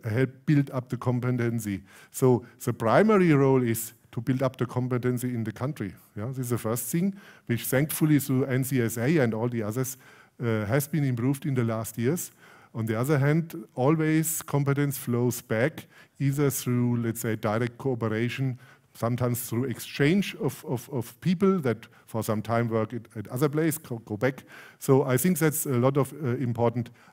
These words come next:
activity in the future when it comes to computer development. You know that Bulgaria, you know it yourself, had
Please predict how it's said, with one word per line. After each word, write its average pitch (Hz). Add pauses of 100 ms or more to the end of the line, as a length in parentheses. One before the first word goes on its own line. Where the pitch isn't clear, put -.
activity 120
in 107
the 101
future 151 (260)
when 107
it 107
comes 139
to 120
computer 165
development. 104 (360)
You 107
know 139
that 139
Bulgaria, 127
you 110
know 107
it 107
yourself, 147 (420)
had 131